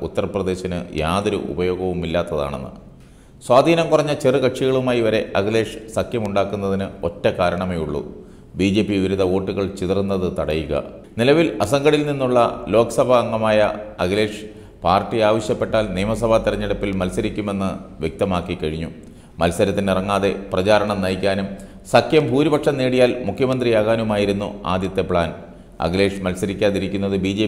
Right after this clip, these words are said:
പിക്ക് ഗുണകരമാകുമെന്ന ഉപദേശകരുടെ വാക്കുകളാണ് പുതിയ നീക്കത്തിനു പിന്നിൽ. പിന്നോക്ക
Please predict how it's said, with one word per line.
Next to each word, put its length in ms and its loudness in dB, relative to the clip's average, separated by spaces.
പിക്ക് 320 -4
ഗുണകരമാകുമെന്ന 920 2
ഉപദേശകരുടെ 680 0
വാക്കുകളാണ് 600 0
പുതിയ 260 2
നീക്കത്തിനു 480 -4
പിന്നിൽ. 260 -4
പിന്നോക്ക 360 4